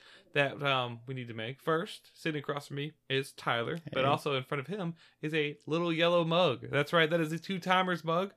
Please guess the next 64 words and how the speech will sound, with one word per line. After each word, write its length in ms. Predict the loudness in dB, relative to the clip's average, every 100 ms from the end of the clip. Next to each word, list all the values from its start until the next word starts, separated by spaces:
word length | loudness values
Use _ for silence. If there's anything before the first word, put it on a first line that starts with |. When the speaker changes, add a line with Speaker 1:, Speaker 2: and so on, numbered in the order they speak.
| -18 -14 0
Speaker 1:
We 140 | 4
have 260 | 6 4 4
special, 360 | 2 2 2 0
if 80 |
you 140 | 2 4
have 100 | 6
been 120 | 4
on 100 | 4
this 160 | 2 0
show 260 | 2 2
and 80 | 0
you're 80 | 0
like, 140 | -2
"Man, 200 | -2 0
I'd 100 | 2
like 180 | 2 0
to 40 | -4
come 240 | -4 0
on," 200 | 4 4
well, 100 | 4
we're 80 | 2
trying 220 | 2 2
to 60 | 2
get 180 | -2
you 80 | -6
to 40 | -2
come 140 | 0
back 220 | 0 0
on 180 | -2 -4
even 260 | -4 -4 -4
harder. 420 | 4 6 6 4 -2 -12 -6
So 100 | 0
there's 220 | 0 0
a 60 |
special 480 | -6 -6 -6 -6 -8
exclusive 560 | -8 -8 -2 -2 -2 -2
mug 320 | 0 0 -2 -8 -16 -4
that 140 | -2
is 180 | -2 2
yellow, 460 | 4 6 4 0 -4 -16 _
and 180 | -2 0
only 320 | 0 0 0
people 220 | -2 -2
who 100 | 0
have 100 | 0
been 100 | 0
on 120 | 0 0
my 120 | -2
show 340 | 0 2 2
twice 420 | 0 -2 0 0 0
sitting 240 | 0 2
in 80 | 2
front 160 | 0
of 40 | 2
me 140 | 2 2
will 200 | 2 4
get 220 | 6 6
it. 180 | 6 2
So 220 | 0 0
if 100 | 0
you 100 | -2
want 180 | 0 -2
exclusives, 800 | -6 -6 -2 -2 0 -2 -2 -6
please 440 | -6 -2 -4 -6